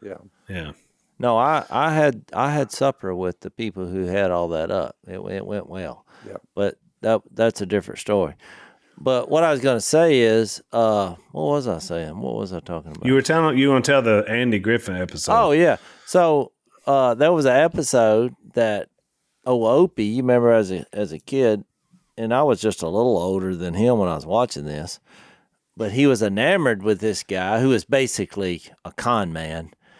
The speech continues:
Speaker 3: and he was telling him all these sayings, like, 'cause Opie would say, "Well, I got chores to do." I ca-, I don't remember the exact phrase. I mean, I hadn't seen this in thirty years. <laughs> But he said,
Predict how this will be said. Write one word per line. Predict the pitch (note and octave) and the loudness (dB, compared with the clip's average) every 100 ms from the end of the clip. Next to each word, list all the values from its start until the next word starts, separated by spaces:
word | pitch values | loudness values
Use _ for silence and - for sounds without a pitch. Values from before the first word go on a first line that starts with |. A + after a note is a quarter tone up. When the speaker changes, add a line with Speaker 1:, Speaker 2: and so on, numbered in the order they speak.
| _ _ _ _ _ | _ _ _ _ _
Speaker 3:
and | G#2 G2+ G2+ | -2 0 2
he | A#2+ | 2
was | G2 | 2
telling | - C3 B2 | 0 0 0
him | G#2+ | 0
all | G2+ G2 | 2 2
these | G2 F2+ | 0 -2
sayings, | - A#2 A2+ F#2+ E2+ D#2 | 0 2 4 2 -2 -8
like, | G2 F#2 F2+ F2 D#2+ _ _ _ - | -8 -6 -4 -6 -8 _ _ _ -6
'cause | G2+ F2 | -4 0
Opie | G2+ G2+ G2+ | -2 -2 -4
would | F#2 - | -4 0
say, | G2 | 2
"Well, | G2 A#2+ | 2 2
I | A#2 | 2
got | A2+ - | -2 -2
chores | G#2+ G#2+ G2+ | 0 0 0
to | G2+ | -4
do." | F#2+ G2+ G2 | 0 2 2
I | F#2 | 0
ca-, | - | -4
I | |
don't | F#2+ E2 | -4 -4
remember | E2+ E2 | -6 -6
the | D#2 | -8
exact | D2+ E2+ D#2 - | -6 -4 -4 -4
phrase. | D#2 E2+ C#2+ | -4 -4 -6
I | D2+ | -6
mean, | E2 | -4
I | F#2 | -4
hadn't | D#2+ | -6
seen | C#2+ E2+ E2 | -8 -10 -10
this | D2+ - | -12 -14
in | A#1 - _ _ _ _ _ | -18 -20 _ _ _ _ _
thirty | C#2+ C2+ C#2+ | -14 -12 -12
years. | D2 B1+ - - | -10 -6 -6 -6
<laughs> | - - _ _ | -14 -20 _ _
But | G#2 F2 | -2 2
he | C3 | 0
said, | A#2 B2 A#2 G#2+ F2+ | 2 2 4 2 -2